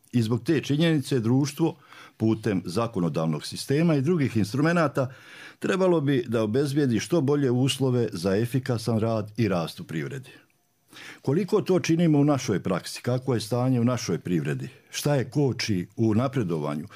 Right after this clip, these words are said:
Da li u makroekonomskoj politici treba biti više ili manje države? Neka su od pitanja o kojima ćemo razgovarati u današnjoj emisiji. Naš gost je predsjednik Privredne komore Republike Srpske, Borko Đurić,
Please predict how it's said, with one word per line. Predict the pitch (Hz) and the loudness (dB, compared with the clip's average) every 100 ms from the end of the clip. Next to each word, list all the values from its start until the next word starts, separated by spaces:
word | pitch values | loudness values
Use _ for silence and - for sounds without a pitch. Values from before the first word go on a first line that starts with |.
| - - - | -16 -16 -12
Da | - 135 185 | -4 0 2
li | 185 165 | 2 2
u | 151 151 | 2 2
makroekonomskoj | 170 175 147 131 151 175 139 - 110 | 2 2 0 0 2 2 2 0 -2
politici | 113 120 131 123 113 | 0 0 0 -2 -2
treba | 127 127 123 | 0 0 0
biti | 135 135 120 | 0 0 2
više | 147 - 135 107 | 2 0 0 0
ili | 120 113 | 0 2
manje | 117 170 113 | 2 2 2
države? | 82 82 87 78 80 - - - - | 0 -2 -2 -4 -8 -12 -20 -12 -4
Neka | 214 185 151 | -2 0 0
su | 143 | 0
od | 127 - | -2 0
pitanja | 170 180 175 151 143 | 0 0 0 2 2
o | 123 | 0
kojima | 131 135 123 | 0 2 2
ćemo | - 104 | 0 0
razgovarati | 101 92 95 104 135 151 131 | 0 0 0 0 2 0 0
u | 113 | 0
današnjoj | 107 123 113 107 85 | 2 0 0 -2 -2
emisiji. | 76 - - 117 - _ _ - | -2 -8 -10 -12 -14 _ _ 0
Naš | 120 127 117 | 0 0 -2
gost | 127 156 - | 0 0 0
je | 151 | -2
predsjednik | 113 131 135 120 | 0 0 0 0
Privredne | - 131 117 98 92 | 0 0 2 0 -2
komore | 120 120 98 | 0 2 2
Republike | 90 104 110 107 90 | 0 -2 -4 -2 -4
Srpske, | - 127 - - | -2 -2 -4 -4
Borko | 87 95 92 - | -2 -2 -2 -2
Đurić, | 85 151 170 - | 0 2 0 -4